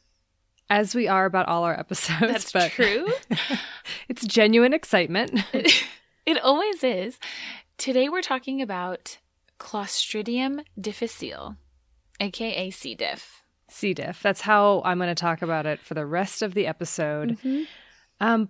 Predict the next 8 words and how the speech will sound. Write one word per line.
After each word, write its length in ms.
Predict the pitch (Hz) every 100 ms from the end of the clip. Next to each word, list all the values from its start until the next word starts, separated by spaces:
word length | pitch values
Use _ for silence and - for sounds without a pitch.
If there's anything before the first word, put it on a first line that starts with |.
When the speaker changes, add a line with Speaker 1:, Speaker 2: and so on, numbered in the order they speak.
| -
Speaker 1:
but 180 | 262 240
we're 140 | 247 262
not 260 | 254 330 -
talking 520 | - 294 - 254 175
just 580 | - 170 196 - - -
about 460 | 208 180 175 180 165
this 300 | 180 165 -
problematic 840 | - 175 170 165 156 156 156 -